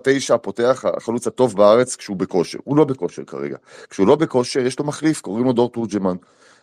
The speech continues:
אתה לא חייב לאנוס, לאנוס את המצב שבו דור תורג'מן ורן זהבי פותחים בהרכב, כי אז אתה מסרס את הקבוצה. זה בדיוק סיפור שנה שעברה עם יובנוביץ' וזהבי. אותו דבר בדיוק. אחד דורך על השני, זה לא עובד, לא בצד ימין, גם לא בצד שמאל.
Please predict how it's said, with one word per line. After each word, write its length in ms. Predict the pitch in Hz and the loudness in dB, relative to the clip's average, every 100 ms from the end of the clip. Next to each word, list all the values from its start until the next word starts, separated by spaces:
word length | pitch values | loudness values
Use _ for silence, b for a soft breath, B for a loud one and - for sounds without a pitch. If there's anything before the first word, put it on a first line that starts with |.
| b | b
אתה 160 | 98 110 | -2 2
לא 100 | 143 | 2
חייב 420 | 156 151 131 131 | 4 4 6 4
לאנוס, 580 | 110 104 117 131 - - _ - | 2 2 2 2 -2 -6 _ -2
לאנוס 640 | 107 104 135 151 - - _ _ 110 | 0 4 4 2 0 -14 _ _ -12
את 160 | - | -4
המצב 380 | 98 95 - 139 | -2 0 2 2
שבו 320 | - 98 123 | 2 -2 0
דור 280 | 113 143 151 | 4 2 2
תורג'מן 340 | 151 110 113 95 | -2 -2 -2 2
ורן 320 | 170 151 135 | 2 4 2
זהבי 280 | 110 120 147 | 4 2 2
פותחים 340 | 113 - 123 | -4 -6 0
בהרכב, 260 | 104 98 139 | 2 2 -2
כי 160 | - | 2
אז 80 | 127 | 2
אתה 140 | 139 127 | 2 -4
מסרס 360 | 107 104 107 | -2 -2 -2
את 60 | - | -6
הקבוצה. 360 | - 104 101 | -6 -2 0
זה 100 | 90 | 0
בדיוק 220 | 117 185 - | 2 0 -2
סיפור 320 | 151 - 151 | -4 -4 -2
שנה 220 | 139 135 | 0 0
שעברה 400 | 131 110 107 170 b b b b | 4 4 6 4 b b b b
עם 100 | 120 | 0
יובנוביץ' 520 | 117 101 139 147 123 - | 4 6 4 4 -2 -6
וזהבי. 400 | 95 87 85 82 | -6 -4 -4 -6
אותו 220 | 101 190 | 2 2
דבר 200 | 185 165 | 4 2
בדיוק. 460 | 151 165 101 - _ b b b | 2 0 -2 -6 _ b b b
אחד 220 | 95 135 131 | 0 2 4
דורך 280 | 123 123 | 4 2
על 60 | 95 | -4
השני, 420 | 87 95 120 117 | -4 -2 0 0
זה 140 | 85 101 | 0 4
לא 80 | |
עובד, 380 | 123 107 113 117 92 | 4 4 4 4 2
לא 120 | 113 | 0
בצד 320 | 110 - 117 | 0 0 0
ימין, 400 | 98 98 120 113 104 b b b 95 | 2 2 2 2 -2 b b b 2
גם 200 | 139 156 | 4 4
לא 100 | 135 | 2
בצד 300 | 110 - 90 | 2 -2 -4
שמאל. 400 | - 110 113 | -4 0 2